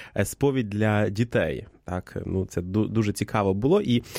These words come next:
знаєте, е, коли до сповіді приступають навіть дорослі, а ті, котрі нерегулярно це роблять, то вони так само виглядають, як діти, розгубленими, запанікованими, не знають, що робити. Тому сьогоднішня, е, наша програма буде, ну, корисною для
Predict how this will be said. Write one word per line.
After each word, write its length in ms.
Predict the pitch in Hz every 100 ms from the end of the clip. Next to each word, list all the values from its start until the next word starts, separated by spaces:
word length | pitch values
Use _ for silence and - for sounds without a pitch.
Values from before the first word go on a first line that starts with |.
| - - -
знаєте, 600 | 110 113 110 113 110 104 -
е, 260 | 98 95 -
коли 280 | 131 143
до 260 | 127 120 113
сповіді 400 | - 131 123 117
приступають 640 | 117 113 - 113 117 107 110
навіть 260 | 107 98
дорослі, 600 | 101 101 123 165 - 113 -
а 300 | 87 82 80 87 -
ті, 140 | -
котрі 300 | 101 98 101
нерегулярно 640 | 95 113 127 120 117 123 120
це 160 | 113
роблять, 300 | 113 113 104
то 100 | -
вони 140 | 104 113
так 160 | 113
само 240 | - 85 87
виглядають, 440 | 92 90 95 95
як 120 | 98
діти, 340 | 101 98 90 98
розгубленими, 760 | 101 104 104 143 131 123 113 110 - - -
запанікованими, 1000 | 104 120 117 117 113 139 160 156 143 120
не 140 | 117 110
знають, 240 | 123 120
що 240 | - -
робити. 360 | 113 95 82 85
Тому 240 | 90 98
сьогоднішня, 600 | 110 107 120 123 - 104 95 - - -
е, 240 | 101 98
наша 320 | 101 104 - 107
програма 560 | - 110 120 147 156
буде, 420 | 110 98 107 135 120 -
ну, 200 | 107 107
корисною 540 | - 107 110 - 95
для 260 | 92 95 90